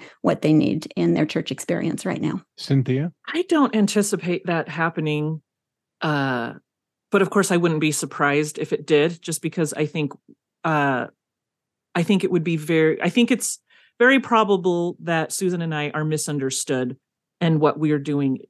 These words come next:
Speaker 3: could be misunderstood by men in charge. Um, not that I don't think there are women in charge who maybe don't have problems with maybe some of the things we say, for sure.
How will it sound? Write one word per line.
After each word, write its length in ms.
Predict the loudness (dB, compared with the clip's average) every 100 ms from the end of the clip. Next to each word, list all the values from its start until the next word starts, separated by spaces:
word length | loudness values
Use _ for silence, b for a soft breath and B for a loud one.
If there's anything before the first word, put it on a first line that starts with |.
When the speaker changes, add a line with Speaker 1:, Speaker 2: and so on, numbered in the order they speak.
| -8
Speaker 3:
could 220 | -2 -2
be 220 | 2 0 0
misunderstood 1120 | -2 -2 -2 -2 -2 -4 -4 0 0 -4 -4
by 500 | 0 0 0 -2 -6 _
men 300 | -2 0 0
in 220 | -2 -4 -4
charge. 540 | 0 0 0 -2 -10 b b b -4
Um, 580 | 0 2 0 0 -4 -10 _ _ _ _ _ _ _ _ -2
not 200 | 0 2
that 100 | 4
I 80 | 2
don't 220 | 2 0
think 200 | -2 -2 -2
there 240 | 2 4
are 120 | 4
women 320 | 4 0 0 2
in 140 | 2
charge 320 | 0 -2 0
who 80 | 0
maybe 300 | 0 0 -2
don't 200 | -4 -4
have 180 | -4 -4
problems 520 | -2 0 2 0 0
with 160 | -4 -4
maybe 300 | -4 -2 -2
some 180 | -2 0
of 80 | 0
the 80 | -2
things 300 | 0 0 0
we 100 | -4
say, 240 | -2 -2
for 240 | 0 0 0
sure. 680 | 0 -2 -2 2 2 2